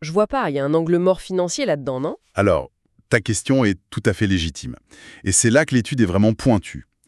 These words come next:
Speaker 2: Le secret de cette marge, il ne réside absolument pas dans la dégradation du produit final.
Speaker 1: D'accord, ça me rassure.
Speaker 2: Il réside dans ce qu'on pourrait appeler, euh,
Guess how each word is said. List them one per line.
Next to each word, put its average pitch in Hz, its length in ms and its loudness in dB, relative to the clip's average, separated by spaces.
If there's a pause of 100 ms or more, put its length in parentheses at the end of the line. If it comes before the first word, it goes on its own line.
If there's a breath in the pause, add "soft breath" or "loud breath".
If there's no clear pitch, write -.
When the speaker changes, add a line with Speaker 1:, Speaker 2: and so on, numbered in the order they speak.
(280 loud breath)
Speaker 2:
Le 87 140 0
secret 139 520 2
de 120 60 -2
cette - 220 -4
marge, 120 420 0 (100)
il 101 180 6
ne 98 80 6
réside 95 400 0
absolument 87 520 0
pas 131 160 -2
dans 101 120 0
la 80 120 -2
dégradation 107 840 0
du 101 100 0
produit 90 320 -4
final. 65 440 -10 (200)
Speaker 1:
D'accord, 156 360 -6
ça 156 120 -6
me 143 60 -6
rassure. - 360 -12 (280)
Speaker 2:
Il 113 180 6
réside 120 360 2
dans 120 140 2
ce - 80 -8
qu'on 107 140 0
pourrait 107 260 0
appeler, 127 460 0 (460 loud breath)
euh, 87 360 0